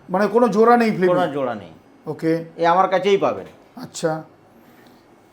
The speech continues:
Speaker 1: এছাড়াও দেখতে পাচ্ছি তো আপনাদের কাছে অনেক
Speaker 2: হ্যাঁ,
Speaker 1: ধরনের
Speaker 2: এই দেখুন
Speaker 1: আছে।
Speaker 2: বুফে আমার কাছে
Speaker 1: আচ্ছা,
Speaker 2: পাবেন।
Speaker 1: বুফে, বুফে ব্যাপারটা আমার কাছে একটু নতুন লাগলো,
Speaker 2: এই দেখুন
Speaker 1: বা
Speaker 2: বুফে।
Speaker 1: দর্শক বন্ধুদের কাছে একটু নতুন লাগবে, এটা
Speaker 2: একদম
Speaker 1: ব্যাপারটা একটু
Speaker 2: বুফে।
Speaker 1: বলে দিন।
Speaker 2: এইটা দেখুন, এটা বুফে, এটা হচ্ছে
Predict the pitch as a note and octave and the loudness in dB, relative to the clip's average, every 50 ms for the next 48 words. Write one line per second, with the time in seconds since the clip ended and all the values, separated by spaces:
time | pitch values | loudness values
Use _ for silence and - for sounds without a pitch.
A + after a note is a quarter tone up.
0 | _ - A3+ A#3+ - G#3 B3 C4 C4 B3 A#3+ A#3+ - C4+ B3 A#3+ B3 C4 A#3 B3+ | _ 0 0 0 2 2 4 4 4 4 2 0 2 0 0 0 0 0 4 4
1 | B3 G#3+ A3+ A#3+ A#3 A#3+ A#3 B3 - G#3 G#3 A3 - - - F3+ G3+ G3 - - | 4 4 2 2 2 2 2 2 2 4 2 2 2 0 -2 0 0 0 2 2
2 | G#3+ A3 A3 G#3+ A3 G#3+ G3 - F#3 G#3+ A3+ A3+ A#3 G#3 E3 C#3 G#3 G3 - A#3+ | 2 2 2 2 0 0 0 0 2 4 4 4 4 2 0 -2 -4 -2 4 4
3 | A3 E3+ B2 G2+ F#2 - - - - - D3+ E3+ F#3+ F#3 F3 F#3+ F#3 - F3+ C3+ | 4 4 4 0 -4 -10 -16 -20 -20 -10 -6 -2 -2 2 2 4 4 4 2 0
4 | A#2 G#2+ G2 F#2+ F2 - - D#3+ F3+ C4+ C4 D4+ C#4+ A3 E3+ A3+ D4 G#3+ D4 D#4 | 0 -4 -6 -8 -14 -16 -10 -2 -2 0 2 4 2 2 2 0 0 2 4 6
5 | D4 C#4 C#4 D4+ D4+ D4+ D#4 D4 C4+ C#4 C#4 C#4+ C#4 D4 D4 A#3 C4 B3 C4 C4 | 6 6 6 6 6 8 6 6 6 6 4 4 2 2 0 0 0 0 2 2
6 | D4 C4+ C4 A#3+ A3 G3 F3+ D3+ D#3 E3+ E3+ F3+ E3 F3+ G#3 G#3 A3 A3+ A3 A3+ | 2 4 6 6 4 4 2 -2 -2 -2 -2 -2 0 2 4 6 6 6 6 6
7 | C4 C4 B3 C4+ A#3+ B3+ C4 C#4 B3+ C4+ B3+ C#4 C4+ C4 C4+ B3 B3+ A#3 B3+ C4 | 4 4 4 2 2 2 2 4 4 4 2 2 0 0 0 0 0 0 0 4
8 | A#3+ A3+ G3 E3+ D#3 C#3+ D3 D#3 F3 A#3 A3 A3+ G#3+ F#3+ E3+ - - - A#3 F#3+ | 6 6 4 4 0 -4 -2 2 2 4 4 4 4 4 2 2 0 0 0 0
9 | G3 F#3 E3 C#3+ C3+ C3 - - - E3 E3 E3+ E3 G#3 G3 F#3+ G#3 F#3+ G#3+ G#3 | 0 -2 -2 -4 -8 -12 -16 -16 -8 -6 -6 -2 2 2 2 2 2 -2 0 -2
10 | F#3+ F#3 G3+ G3+ G3 F#3+ F3+ E3+ D#3 - - - D3+ E3 F3+ F3+ F#3+ F3 B2+ G#2+ | 0 2 4 6 8 8 8 6 4 0 -8 -10 -4 -4 -2 -2 0 -2 -4 -4
11 | - - D#3+ - G3+ F#3 F3+ F#3 F3+ F3+ - A3+ A#3+ C4 C4 C4 | -4 -6 -2 4 6 8 8 8 6 2 2 4 6 6 4 4